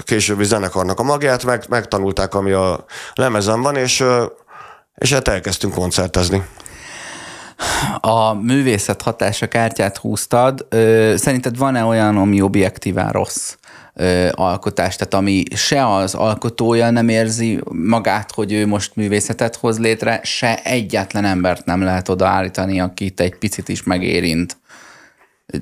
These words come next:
Speaker 2: Lehet-e ilyet, lehet-e ilyet rajzolni? Most mondtam az előbb, hogy egy A betű van a falon, de érted, egy betű is lehet szép.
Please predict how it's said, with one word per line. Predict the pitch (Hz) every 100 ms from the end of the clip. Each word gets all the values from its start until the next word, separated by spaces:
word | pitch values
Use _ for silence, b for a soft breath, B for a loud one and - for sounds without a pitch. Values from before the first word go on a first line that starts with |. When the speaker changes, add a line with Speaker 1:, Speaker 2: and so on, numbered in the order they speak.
| - 101 - 85 80
Speaker 2:
Lehet-e | 113 135 120 113 110
ilyet, | 113 98 95 - - -
lehet-e | 104 127 117 -
ilyet | 101 92 85 -
rajzolni? | 87 85 87 82 - - -
Most | 92 - -
mondtam | 113 110 104
az | 95
előbb, | 98 92 -
hogy | 95
egy | 92
A | 95
betű | 92 90 -
van | 82 78
a |
falon, | 80 82 82 82
de | 85
érted, | 92 85
egy | 87 87
betű | 90 - 80
is | 82
lehet | - 95 -
szép. | - 80 -